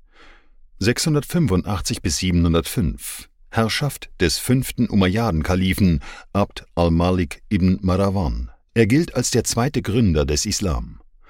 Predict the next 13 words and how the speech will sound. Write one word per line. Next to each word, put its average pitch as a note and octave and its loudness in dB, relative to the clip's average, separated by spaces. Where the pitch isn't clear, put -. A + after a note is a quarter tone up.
Sechshunderteinundneunzig, A2 0
Fertigstellung F#2 0
des E2+ 0
Felsendoms D#2+ 0
in F2+ -4
Jerusalem. D#2+ -2
Sechshundertachtundneunzig, E2+ -2
Nordafrika F#2+ 0
und G2 0
somit G#2 2
das E2 2
südliche G#2+ -2
Mittelmeer E2+ 2